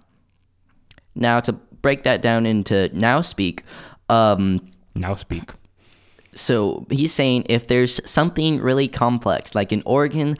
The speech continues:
Speaker 1: like, um, a part of your body, or
Speaker 2: Like
Speaker 1: not
Speaker 2: a Hammond B three?
Speaker 1: Sure.
Speaker 2: Or like
Speaker 1: Yeah.
Speaker 2: a heart?
Speaker 1: Like a, a heart or something like that.
Speaker 2: Oh.
Speaker 1: Or it could be even like a cell, um,
Speaker 2: Ooh.
Speaker 1: which we'll think about.
Speaker 2: But that's not an organ.
Speaker 1: Which could not be formed by numerous successive slight modifications. Therefore,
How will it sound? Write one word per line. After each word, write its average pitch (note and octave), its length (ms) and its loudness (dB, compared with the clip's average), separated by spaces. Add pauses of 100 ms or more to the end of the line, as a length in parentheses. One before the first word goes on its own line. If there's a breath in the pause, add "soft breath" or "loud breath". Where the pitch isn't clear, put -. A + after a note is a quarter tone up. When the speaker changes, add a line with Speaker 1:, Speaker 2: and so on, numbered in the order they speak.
(280 loud breath)
Speaker 1:
like, - 480 -4
um, C#2+ 460 -4
a G2+ 100 -2
part G#2 220 -2
of F2+ 80 -4
your F#2 100 -2
body, G#2 400 0
or A2 160 2
Speaker 2:
Like A#2 100 2
Speaker 1:
not B2+ 120 2
Speaker 2:
a A2 40 -4
Hammond A#2 380 -2
B G#2+ 140 -2
three? C#3+ 360 -8 (260)
Speaker 1:
Sure. - 400 -6
Speaker 2:
Or G#2+ 100 0
like G2 120 -2
Speaker 1:
Yeah. - 60 -4
Speaker 2:
a - 40 -8
heart? - 240 -8 (460)
Speaker 1:
Like G2+ 200 -2
a, - 100 -6
a D2+ 180 -4
heart - 380 -4
or G2+ 80 -4
something G2+ 380 -4
like G2 160 -4
that. G#2 180 2
Speaker 2:
Oh. - 80 -6
Speaker 1:
Or D#3+ 320 2
it B2 120 0
could B2+ 180 -2
be B2+ 140 0
even A#2+ 320 -2
like A2+ 180 -2
a C3 60 -6
cell, - 380 -8 (440 soft breath)
um, G#2 360 2
Speaker 2:
Ooh. G#2 40 -4
Speaker 1:
which - 200 -4
we'll G2 200 0 (200)
think C3+ 160 -2
about. F2 280 -2
Speaker 2:
But F#2 160 -4
that's - 240 -2
not E2+ 180 -2
an F2 140 -6
organ. B2 460 -6
Speaker 1:
Which - 440 0 (160)
could B2 200 2
not C3 440 2
be A#2+ 140 4
formed C3+ 400 4
by A2 160 4
numerous C#3 480 4
successive - 920 -2
slight A2 340 0
modifications. G#2 680 0
Therefore, C3+ 440 0